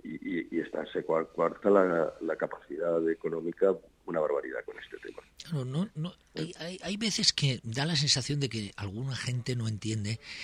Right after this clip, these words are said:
Speaker 2: que el, el dinero, cuando se quiere invertir, eh, se quiere invertir en el momento.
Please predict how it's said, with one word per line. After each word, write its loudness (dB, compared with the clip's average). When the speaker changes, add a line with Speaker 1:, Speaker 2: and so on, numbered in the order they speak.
Speaker 2:
que -4
el, -6
el -2
dinero, 2
cuando -4
se 4
quiere 2
invertir, 2
eh, -8
se 0
quiere 0
invertir 2
en -2
el -4
momento. -6